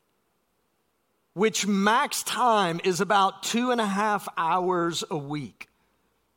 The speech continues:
Church service on Sunday, life group one day during the week. Out of your waking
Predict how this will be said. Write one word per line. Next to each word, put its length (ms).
Church 260
service 420
on 200
Sunday, 680
life 380
group 260
one 220
day 160
during 300
the 80
week. 440
Out 200
of 140
your 380
waking 640